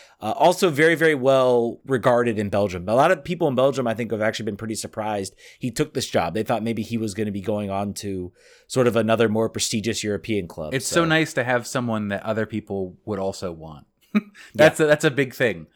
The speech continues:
Speaker 2: Uh, and just to close this off before we, we've got a caller here we're gonna go to, and, and everybody make sure that you get in line. We want this to be about how you feel about this new coach mostly tonight. Um, one person in United Circle said that Losada ticks all the right boxes, bright, tactically modern coach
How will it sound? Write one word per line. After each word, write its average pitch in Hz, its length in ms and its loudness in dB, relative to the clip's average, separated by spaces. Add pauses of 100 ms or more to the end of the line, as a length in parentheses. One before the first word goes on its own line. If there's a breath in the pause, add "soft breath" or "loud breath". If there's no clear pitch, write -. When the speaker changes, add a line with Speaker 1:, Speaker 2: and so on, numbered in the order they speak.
(180 soft breath)
Speaker 2:
Uh, 127 300 2
and 147 140 0
just 190 140 2
to 208 60 -2
close 185 280 4
this 170 160 0
off 151 200 8
before 147 220 0
we, 139 140 2
we've 139 280 -4
got 131 120 4
a 113 40 0
caller 123 300 2
here 104 100 -4
we're 101 80 -6
gonna 101 160 -4
go 98 160 -2
to, 104 200 -6
and, 95 100 -6
and 107 180 -8
everybody 110 300 0
make 107 160 -2
sure 110 160 -6
that 107 100 -6
you 107 80 -8
get 107 140 -4
in 104 60 -6
line. 107 380 -2 (280 loud breath)
We 127 80 -4
want 135 200 4
this 127 120 -4
to 135 80 -6
be 120 100 -2
about 117 420 2
how 113 160 0
you 104 180 -2
feel 110 180 -4
about 98 180 0
this 95 160 -10
new 101 80 -10
coach 98 300 -10
mostly 92 260 -12
tonight. 76 280 -18 (400)
Um, 98 360 -4
one 147 200 0
person 160 300 0
in 139 60 -4
United 127 260 -2
Circle 120 300 -4
said 107 400 -2
that 104 300 0 (220 soft breath)
Losada 123 320 2
ticks - 280 -4
all 151 100 2
the 147 100 -2
right 127 200 2
boxes, 107 640 -2 (240)
bright, 139 260 0
tactically 120 420 -4
modern 110 340 0
coach 95 400 -6